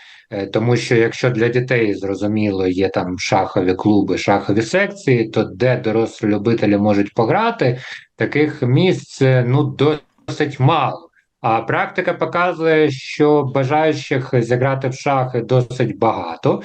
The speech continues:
Я нещодавно здивувався, коли я почав, м, розвивати шахи в Київському університеті будівництва і архітектури разом там теж з другом, то я дізнався, що десятки наших студентів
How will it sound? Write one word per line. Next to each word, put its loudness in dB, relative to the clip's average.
Я 0
нещодавно -2
здивувався, 0
коли 2
я 4
почав, 0
м, 0
розвивати 0
шахи 2
в -12
Київському 0
університеті 2
будівництва 0
і 4
архітектури 0
разом 0
там -2
теж 2
з -2
другом, 2
то 2
я 4
дізнався, -2
що -2
десятки -2
наших -2
студентів 0